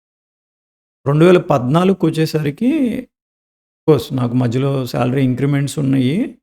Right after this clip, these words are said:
But రెండు వేల పద్నాలుగులో నేను ఉద్యోగం మారాను. అప్పుడు నా జీతం యాభై ఐదు వేలుకి పెరిగింది. రెండు వేల పదిహేనులో నేను మళ్ళీ ఉద్యోగం మారాను. అంటే, రెండు వేల పద్నాలుగు జనవరి, ఫిబ్రవరిలో,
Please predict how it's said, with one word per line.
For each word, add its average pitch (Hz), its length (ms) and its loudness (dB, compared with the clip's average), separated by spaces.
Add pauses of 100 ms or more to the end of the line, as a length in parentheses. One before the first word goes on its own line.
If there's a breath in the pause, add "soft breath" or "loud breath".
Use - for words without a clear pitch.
(440)
But 156 120 2
రెండు 151 200 4
వేల 175 120 6
పద్నాలుగులో 160 680 2
నేను 160 300 2
ఉద్యోగం 147 400 2
మారాను. 127 560 0
అప్పుడు 175 300 -4
నా 151 160 -2 (280)
జీతం 139 720 -6
యాభై 123 260 -2
ఐదు 123 180 -2
వేలుకి 123 420 -4
పెరిగింది. 123 340 -8 (1080)
రెండు 147 220 0
వేల 175 180 4
పదిహేనులో 175 840 2
నేను 151 220 -2
మళ్ళీ 143 420 2
ఉద్యోగం 139 280 -2
మారాను. 123 340 -2
అంటే, 165 200 -2
రెండు 160 200 2
వేల 175 100 2
పద్నాలుగు 147 720 -2
జనవరి, 139 400 0
ఫిబ్రవరిలో, 127 720 -2